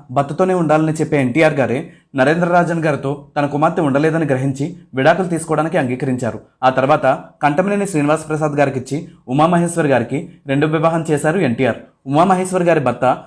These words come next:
శ్రీనివాస్ ప్రసాద్ గారికి అమెరికా దేశ పౌరసత్వం కూడా ఉంది.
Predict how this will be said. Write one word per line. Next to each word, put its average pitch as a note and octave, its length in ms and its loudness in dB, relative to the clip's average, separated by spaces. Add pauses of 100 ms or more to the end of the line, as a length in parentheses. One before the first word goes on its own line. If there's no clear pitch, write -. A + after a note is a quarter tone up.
(140)
శ్రీనివాస్ E3+ 420 0
ప్రసాద్ E3+ 240 0
గారికి C3+ 460 -2 (560)
అమెరికా F3 300 4
దేశ F3+ 220 2
పౌరసత్వం D#3+ 540 0
కూడా D#3+ 220 4
ఉంది. A#2+ 380 -2